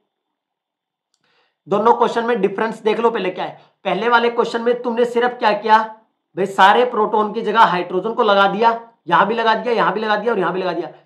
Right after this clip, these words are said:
फिर तुमने पाया कि यहाँ और यहाँ से जो product बन रहा था वो same बन रहा था, तो एक को हटा दिया।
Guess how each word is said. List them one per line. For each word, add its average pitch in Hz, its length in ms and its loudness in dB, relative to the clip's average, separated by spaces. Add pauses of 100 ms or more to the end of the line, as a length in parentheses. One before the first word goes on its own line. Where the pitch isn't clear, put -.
फिर 220 100 -2
तुमने 247 260 -2
पाया 240 260 2
कि 240 160 -10
यहाँ 202 260 4
और 233 100 4
यहाँ 190 180 2
से 190 100 -8
जो 233 160 0
product 226 320 -2
बन 208 120 -4
रहा 214 200 0
था 247 40 0
वो 240 120 2
same 240 240 -2
बन 208 80 -4
रहा 196 140 -2
था, 214 100 -6
तो 233 120 -4
एक 214 320 -6
को 247 100 0
हटा 180 260 0
दिया। 160 300 -8